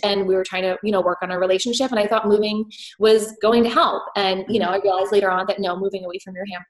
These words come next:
family does not help. But anyway, it's something I had to learn. So I did whatever I could to provide for my daughter. So at that point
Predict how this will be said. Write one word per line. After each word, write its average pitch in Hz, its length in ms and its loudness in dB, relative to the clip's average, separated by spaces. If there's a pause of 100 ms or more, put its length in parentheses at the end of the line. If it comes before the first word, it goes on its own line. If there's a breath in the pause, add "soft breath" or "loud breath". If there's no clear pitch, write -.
family 180 280 -4
does 202 160 -4
not 254 240 -2
help. 180 220 -4 (160)
But 277 280 4
anyway, 208 360 0
it's - 100 -10
something 196 260 -4
I 233 60 -2
had 247 80 -2
to 254 100 -2
learn. 190 320 -4 (460 loud breath)
So 226 600 4 (300)
I 240 120 4
did 240 260 2
whatever 233 360 2
I 220 80 0
could 214 540 0 (320 soft breath)
to 220 180 -2
provide 185 480 -2
for 208 100 -6
my 208 140 0
daughter. 190 580 0
So 190 260 2
at 185 180 0
that 214 160 -2 (120)
point 202 260 -2